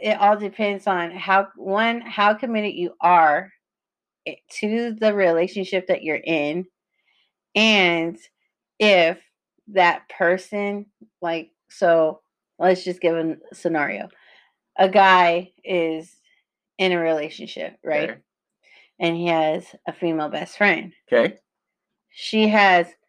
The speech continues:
Speaker 1: no interest in him
Speaker 2: Okay.
Speaker 1: or anything like that. She's also friends with his girlfriend.
Speaker 2: Uh-huh.
Speaker 1: But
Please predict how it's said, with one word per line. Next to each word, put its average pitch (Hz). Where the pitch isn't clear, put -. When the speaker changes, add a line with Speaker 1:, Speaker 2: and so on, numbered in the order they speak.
Speaker 1:
no 240
interest 233
in 185
him 175
Speaker 2:
Okay. 117
Speaker 1:
or 180
anything 175
like 220
that. 175
She's 196
also 190
friends 185
with 175
his 233
girlfriend. 180
Speaker 2:
Uh-huh. 117
Speaker 1:
But 180